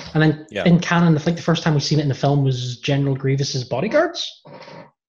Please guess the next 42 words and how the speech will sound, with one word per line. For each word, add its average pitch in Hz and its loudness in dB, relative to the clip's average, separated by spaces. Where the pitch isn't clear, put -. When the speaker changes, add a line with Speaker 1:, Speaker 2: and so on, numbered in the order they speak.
Speaker 2:
Oh 113 6
yeah, 98 2
but 92 -10
then 101 2
they 98 -4
were, 95 -4
like, 98 4
Speaker 1:
Extra - 0
shit? 320 2
Speaker 2:
using, 95 -8
th-, - -14
yeah, 170 6
Speaker 1:
Yeah. 139 4
Speaker 2:
they 104 2
were, 98 -8
they 117 0
were 110 0
basically 104 0
using, 90 -6
like, 73 -4
uh, 87 -4
like, 95 2
energy 92 0
weapons 90 -2
as 85 -8
well. 82 0
But - -4
no, 123 2
what 135 4
I'm 143 4
saying, 139 4
it 143 4
was 131 4
nice 139 4
to 127 -2
see. 90 2
It - -8
was 101 -2
nice 104 2
to 104 -2
see. 87 -2
Speaker 1:
Yeah, 117 -2